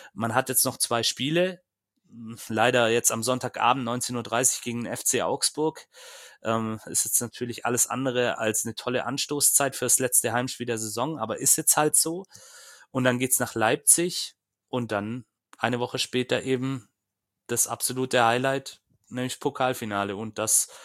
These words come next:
ist sicherlich, wird jetzt immer verstärkter kommen bei den Jungs im Kopf auch, aber letztendlich ist es auch so, sie müssen sich jetzt auf die zwei Spiele fokussieren und ich erwarte auch als Fan, als Mitglied, dass sie das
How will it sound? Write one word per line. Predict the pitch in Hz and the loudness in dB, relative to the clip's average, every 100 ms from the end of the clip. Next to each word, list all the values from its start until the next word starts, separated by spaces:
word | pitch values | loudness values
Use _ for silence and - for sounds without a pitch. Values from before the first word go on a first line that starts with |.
| - - - - _ | -18 -18 -20 -20 _
ist | 160 160 - - | 8 10 8 6
sicherlich, | - 156 170 156 151 - | 4 6 6 4 4 0
wird | 139 151 | 0 2
jetzt | 143 - | 2 2
immer | 143 135 | 2 0
verstärkter | 127 - 135 131 123 | 0 2 2 4 -2
kommen | - 135 151 147 | 0 0 0 0
bei | 143 139 | 0 0
den | 131 | -2
Jungs | 139 143 127 | -2 -2 -4
im | 123 | -2
Kopf | - 147 - | -2 -2 -4
auch, | 143 156 165 - _ | -2 -2 -4 -12 _
aber | - 117 117 117 117 - | 0 2 4 4 2 -2
letztendlich | 113 117 117 123 131 - | -6 0 0 0 -2 -4
ist | 117 | -4
es | - | -4
auch | 113 | -4
so, | - 135 143 - - _ _ _ _ | -4 -2 -2 -4 -14 _ _ _ _
sie | - - 117 | -10 -6 -4
müssen | 120 123 | -4 -4
sich | 120 120 | -4 -4
jetzt | 117 110 | -2 -4
auf | |
die | - 120 | -4 -4
zwei | - 117 | 2 2
Spiele | - 131 123 | 2 -2 -2
fokussieren | - 117 110 - 147 165 | -2 -6 -2 0 2 0
und | 123 | 0
ich | 117 - | -2 -4
erwarte | 107 120 - 123 | 0 0 0 -2
auch | 123 - | -2 -2
als | 110 - | 0 2
Fan, | - 117 143 | 2 0 0
als | 117 110 131 | 0 0 0
Mitglied, | 135 - 120 117 - - - - - | -4 -6 -8 -8 -12 -14 -14 -8 -2
dass | 117 | -2
sie | 120 | -2
das | 113 117 - - | -2 -2 -2 -4